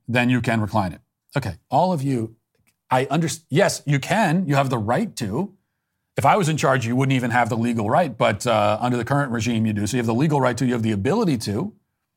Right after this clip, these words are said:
Yeah, you can physically recline the seat. Doesn't mean you get okay. Okay, I can, I can,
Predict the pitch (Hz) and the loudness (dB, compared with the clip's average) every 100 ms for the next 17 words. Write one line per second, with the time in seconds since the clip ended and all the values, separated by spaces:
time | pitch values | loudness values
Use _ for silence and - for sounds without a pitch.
0 | _ - 165 170 190 147 - 196 196 196 | _ -2 0 2 2 0 0 0 2 0
1 | 147 139 151 139 131 202 202 185 180 135 | 0 0 0 0 -2 -2 0 0 0 0
2 | 123 113 123 208 - _ _ _ _ _ | -2 -2 -2 -2 -8 _ _ _ _ _
3 | _ _ _ _ _ _ _ _ - 151 | _ _ _ _ _ _ _ _ -2 0
4 | 175 139 185 190 180 - 170 196 190 165 | 2 4 2 2 -2 0 0 0 -2 -4
5 | - | -8